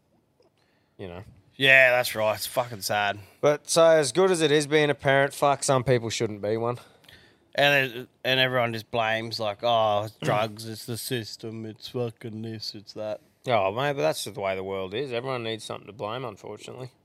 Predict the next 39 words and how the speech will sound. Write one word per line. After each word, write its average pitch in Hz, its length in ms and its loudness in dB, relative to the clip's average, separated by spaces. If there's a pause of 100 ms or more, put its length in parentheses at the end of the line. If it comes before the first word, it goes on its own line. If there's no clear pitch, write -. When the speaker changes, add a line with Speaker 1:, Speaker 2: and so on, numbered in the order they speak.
Speaker 2:
Yep. 101 280 -6 (800)
Speaker 1:
But 170 360 4
back 208 220 2
on 208 100 4
a 180 40 0
bit 165 180 2
of 135 100 -2
a 113 40 -6
positive 131 420 6
Speaker 2:
Positive, 123 200 0
Speaker 1:
thing. 107 80 2
Speaker 2:
yes, 104 160 -2
positive. 135 360 0
Speaker 1:
Um, 131 420 6 (200)
best 165 280 4
kids' 139 300 0
movies 120 480 2
that 104 160 2
have 101 240 0
adult 90 360 -2
humour. 85 280 -8 (760)
So 135 540 4 (340)
Harry's 151 320 4
getting 143 160 0
to 123 60 -4
that 120 140 4
age 113 280 2
now 113 200 0
where 110 80 0
he's 104 100 -2
starting 110 380 0
to - 140 -8
understand, 104 540 -4
like, 98 160 -8
a 95 60 -10
storyline 107 720 -4
of 107 100 -6
a 110 40 -6
movie. 117 400 -4